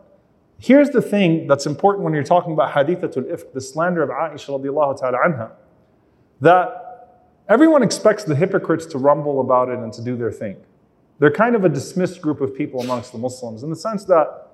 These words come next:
you know, we expect this from the corners of Abdullah ibn Ubay bin Salul and those who always try to wreak chaos amongst us. But when it comes from within, it gives it some level of credence,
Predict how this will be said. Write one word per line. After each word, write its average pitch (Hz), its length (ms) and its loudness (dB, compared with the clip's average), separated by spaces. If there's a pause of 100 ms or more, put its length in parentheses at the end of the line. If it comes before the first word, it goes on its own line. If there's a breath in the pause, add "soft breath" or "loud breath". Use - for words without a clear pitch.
(380)
you 151 80 -2
know, - 80 4
we 185 160 2
expect 202 480 0
this 170 140 2
from 151 180 0
the 143 60 2
corners 165 560 2
of 131 200 2
Abdullah 135 440 2
ibn 139 60 -8
Ubay 131 220 0
bin 131 40 -4
Salul 175 280 -2
and 160 80 0
those 160 180 0
who 160 100 -6
always 147 320 0
try 143 160 0
to 127 80 -2
wreak 131 160 -6
chaos 120 420 0
amongst 107 380 -12
us. - 180 -20 (1000)
But 151 80 4
when 180 100 6
it 185 80 2
comes 240 260 2
from 190 180 -6
within, 226 420 0
it 160 100 -4
gives 190 240 0
it 190 200 -4
some 151 380 0
level 139 320 0
of 123 140 -10
credence, 123 720 -4